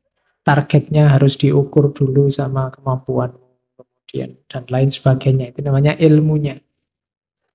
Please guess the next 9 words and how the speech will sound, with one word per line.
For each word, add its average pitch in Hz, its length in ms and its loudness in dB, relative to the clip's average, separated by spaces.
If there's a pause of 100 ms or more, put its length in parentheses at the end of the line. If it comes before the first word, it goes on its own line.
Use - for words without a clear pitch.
(340)
"Pak, 170 160 0
masalah 143 480 4
saya 151 320 4
itu 151 160 -2
satu, 139 480 -4
Pak. 131 400 -10
Tiap 180 400 4
akhir 170 460 0
bulan, 139 480 0